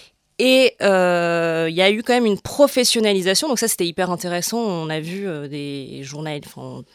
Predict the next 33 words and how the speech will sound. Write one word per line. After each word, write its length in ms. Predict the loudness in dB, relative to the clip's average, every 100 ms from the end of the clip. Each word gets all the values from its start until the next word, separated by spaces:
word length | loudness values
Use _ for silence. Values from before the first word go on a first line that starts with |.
| -14
des, 160 | -10 -4
des 160 | -2
jeunes 240 | 2 4 4
journalistes 540 | 2 2 0 -2 -4
commencer 340 | -4 -2 -4
vraiment 360 | -4 -2 0 2
à, 260 | 0 -2 -6
à 100 | -8
travailler 300 | -6 -2 -2
sur 160 | -2 -4
des 80 | -4
sujets 320 | -6 -6 -6
sur 140 | -8
lesquels 180 | -10 -10
ils 100 | -8
avaient 140 | -6 -4
jamais 240 | -6 -8
pu 120 | -10
travailler, 640 | -10 -6 -4 -4 -4 -4
euh, 40 | -4
la 80 | -6
torture, 680 | -8 -10 -10 -8 -6 -4 -6
enfin, 200 | -8 -10
des 80 | -10
sujets 260 | -8 -8
qui 120 | -8
étaient 180 | -10 -10
vraiment 440 | -10 -8 -8 -8 -8
un 40 |
peu 140 | -10
tabous 280 | -8 -6 -4
en 60 | -6
Tunisie. 480 | -6 -8 -6 -8